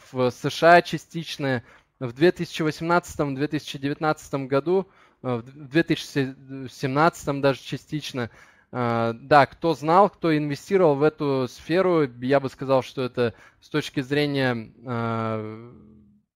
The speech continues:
именно этичности, наверное, бизнеса,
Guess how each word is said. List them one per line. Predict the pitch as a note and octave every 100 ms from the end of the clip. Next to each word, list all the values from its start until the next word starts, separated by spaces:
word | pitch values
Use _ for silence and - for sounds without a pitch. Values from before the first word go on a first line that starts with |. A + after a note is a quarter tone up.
| _ _
именно | D#3 D3+ C#3 C3 B2 A2+ _ _
этичности, | D#3 - G3 G3+ F#3 E3+ -
наверное, | D#3 D3 D3 C3+ C3
бизнеса, | B2 C#3 C3 B2 B2+